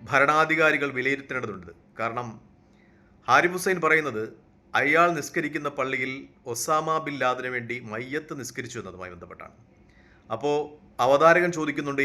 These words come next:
"ഏതു പള്ളിയിലാണ് നിസ്കരിച്ചത്?" അതിന് അയാൾ ഉത്തരം പറയുന്നില്ല. "നിങ്ങളുടെ കൂടെ നിസ്കരിച്ച ആളുകളുടെ പേര് പറയൂ." അതിനും അയാൾ ഉത്തരം പറയുന്നില്ല. അയാൾ ഒഴിവ് കഴിവുകൾ പറഞ്ഞ് മാറുകയാണ് ചെയ്യുന്നത്. എന്ന് വെച്ചാൽ അതിന് തെളിവില്ല.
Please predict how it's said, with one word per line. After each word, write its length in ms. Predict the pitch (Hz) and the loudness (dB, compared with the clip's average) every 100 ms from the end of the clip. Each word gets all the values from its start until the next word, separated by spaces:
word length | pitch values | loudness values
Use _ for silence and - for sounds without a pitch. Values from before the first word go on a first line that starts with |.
| 143 | 4
"ഏതു 180 | 175 208 | 4 4
പള്ളിയിലാണ് 380 | 175 165 160 151 139 | 4 6 4 2 0
നിസ്കരിച്ചത്?" 400 | - 117 104 101 - | -4 -6 -6 -10 -10
അതിന് 180 | 120 139 | -6 -2
അയാൾ 120 | 135 139 | 0 0
ഉത്തരം 220 | 135 135 135 | -2 -4 -2
പറയുന്നില്ല. 360 | 127 131 127 131 - - - _ 135 | -2 -2 -6 -8 -10 -20 -20 _ -2
"നിങ്ങളുടെ 300 | 160 190 196 196 | 2 4 4 2
കൂടെ 260 | 180 190 208 202 | 2 4 4 2
നിസ്കരിച്ച 400 | 151 - 180 170 170 151 | -4 -2 -2 0 2 4
ആളുകളുടെ 360 | 165 180 180 165 | 4 4 2 0
പേര് 240 | 156 156 156 | 2 2 2
പറയൂ." 200 | 123 98 98 - 127 | 0 -4 -8 -6 -6
അതിനും 300 | 147 170 160 | -4 -4 0
അയാൾ 200 | 143 139 131 | 2 2 -2
ഉത്തരം 200 | 135 135 | -6 -2
പറയുന്നില്ല. 320 | 127 123 127 123 | 0 0 0 0
അയാൾ 140 | 123 135 - 127 | 0 -4 -6 -4
ഒഴിവ് 260 | 135 147 156 | -4 -4 -2
കഴിവുകൾ 320 | 147 139 135 135 | -2 -2 -4 -4
പറഞ്ഞ് 280 | 120 123 123 113 | -4 -4 -6 -4
മാറുകയാണ് 500 | 117 127 131 120 104 | -4 -2 -2 -2 -4
ചെയ്യുന്നത്. 260 | 98 87 82 - - | -10 -14 -16 -18 -10
എന്ന് 100 | 127 | -6
വെച്ചാൽ 220 | 147 175 170 - - - - - 131 | 0 0 -2 -8 -20 -20 -20 -6 0
അതിന് 200 | 143 185 180 | 2 2 4
തെളിവില്ല. 360 | 165 185 156 | 4 4 4